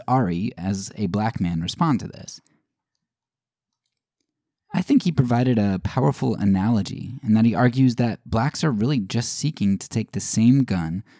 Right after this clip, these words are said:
which has oppressed them and to use that weapon for themselves. Now, perhaps one thinks that's great, but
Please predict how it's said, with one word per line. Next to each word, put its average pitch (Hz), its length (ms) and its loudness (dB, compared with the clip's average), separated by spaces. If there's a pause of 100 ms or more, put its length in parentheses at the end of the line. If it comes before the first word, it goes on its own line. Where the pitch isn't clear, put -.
which 98 160 -6
has 98 120 -2
oppressed 160 360 -4
them - 300 -8 (360)
and 117 120 -2
to 117 40 2
use 180 220 2
that 85 160 -4
weapon 85 320 -4
for - 80 -16
themselves. - 720 -6 (640)
Now, 110 100 2
perhaps 131 480 4
one 117 300 6
thinks 98 420 0 (100)
that's 80 260 -6
great, 98 520 -6 (160)
but - 280 0